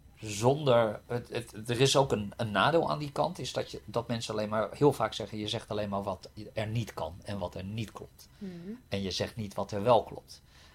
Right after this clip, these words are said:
Speaker 1: En dat is dat andere deel wat het zo moeilijk maakt. Ehm, en dat is waar je tegenaan loopt, is kun je dan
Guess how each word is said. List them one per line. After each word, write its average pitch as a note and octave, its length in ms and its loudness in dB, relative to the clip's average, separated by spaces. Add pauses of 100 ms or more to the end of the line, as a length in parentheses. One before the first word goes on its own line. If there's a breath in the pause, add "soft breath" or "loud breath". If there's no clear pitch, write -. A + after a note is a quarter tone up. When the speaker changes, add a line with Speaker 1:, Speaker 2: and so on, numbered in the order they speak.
(280 soft breath)
Speaker 1:
En G#2+ 200 -4
dat B2+ 200 4
is - 360 -4
dat G2+ 360 -2
andere A#2+ 340 0
deel D3+ 240 2
wat A#2+ 140 -4
het B2 160 -4
zo A#2+ 140 2
moeilijk A#2+ 520 2
maakt. G2 580 -6 (140)
Ehm, G2 600 -2 (560)
en G#2+ 100 -4
dat G#2 140 0
is - 100 -6
waar F#2+ 160 4
je G2 140 0
tegenaan G#2 480 -2
loopt, F#2 300 -4
is - 240 -8 (440 loud breath)
kun B2 140 0
je A2+ 160 6
dan G2 400 2